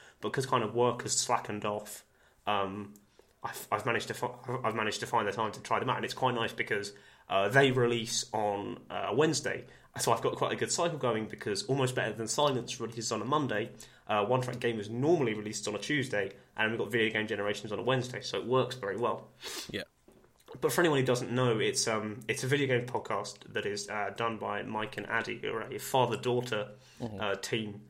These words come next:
Speaker 1: and it's quite nice. It's just a very different dynamic.
Speaker 2: Yeah,
Speaker 1: And,
Speaker 2: A-,
Speaker 1: um,
Speaker 2: Addie is an absolute joy to listen to.
Speaker 1: Yes,
Speaker 2: Uh, she's,
Speaker 1: yes.
Speaker 2: I think, eleven going on twelve, and she is
Speaker 1: Mm.
Speaker 2: just,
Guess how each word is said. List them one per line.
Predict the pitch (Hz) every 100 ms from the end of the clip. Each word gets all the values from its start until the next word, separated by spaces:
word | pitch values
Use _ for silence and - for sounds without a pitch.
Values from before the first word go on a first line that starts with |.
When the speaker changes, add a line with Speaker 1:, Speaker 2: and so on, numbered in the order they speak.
| - -
Speaker 1:
and | 160
it's | 170
quite | 170 147
nice. | 143 135 -
It's | 113
just | - -
a |
very | 120 120
different | 123 -
dynamic. | 110 113 120 120 110 - - - - - - _
Speaker 2:
Yeah, | 113
Speaker 1:
And, | 113
Speaker 2:
A-, | 113 151
Speaker 1:
um, | 123
Speaker 2:
Addie | 156 175 170
is | 131 110
an | 110 120 -
absolute | 143 139 - 117 113
joy | 98 110 101
to | 85
listen | 101 - 98
to. | 95 80 -
Speaker 1:
Yes, | 104
Speaker 2:
Uh, | 95
she's, | 98 - 131
Speaker 1:
yes. | 120 110 -
Speaker 2:
I | 123
think, | 143
eleven | - 110 110 123 131 131
going | 117 120 117
on | 107 101
twelve, | - - 104 90 -
and | 107 101
she | 113 113
is | 120 107
Speaker 1:
Mm. |
Speaker 2:
just, | 101 104 - -